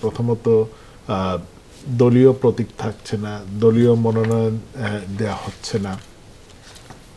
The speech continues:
এবং, আহ, মন্ত্রী, এমপি তাদের নিকটাত্মীয় বা তাদের একদম কাছের মানুষকে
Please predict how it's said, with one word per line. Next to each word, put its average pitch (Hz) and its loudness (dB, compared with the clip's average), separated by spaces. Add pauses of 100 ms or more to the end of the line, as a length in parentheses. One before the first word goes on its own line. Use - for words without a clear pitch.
এবং, 143 4 (500)
আহ, 107 0 (540)
মন্ত্রী, 123 4
এমপি 113 -2 (600)
তাদের 123 4
নিকটাত্মীয় 117 0 (280)
বা 104 -4
তাদের 117 2
একদম 110 -2 (300)
কাছের 165 0
মানুষকে 135 -4